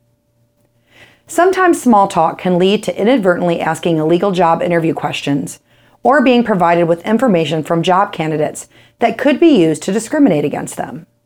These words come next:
You should avoid questions that can appear to be discriminatory,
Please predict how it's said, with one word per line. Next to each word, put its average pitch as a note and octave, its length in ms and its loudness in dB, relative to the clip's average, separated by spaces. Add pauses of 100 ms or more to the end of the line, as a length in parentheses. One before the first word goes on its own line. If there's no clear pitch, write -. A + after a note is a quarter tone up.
(840)
You A#3+ 100 2
should E4+ 240 2
avoid C#4 320 4
questions D#3 520 -2
that - 120 -6
can F#3 100 -2
appear A#3 380 0
to B3+ 140 -4
be F#3+ 240 2
discriminatory, F#3+ 920 -2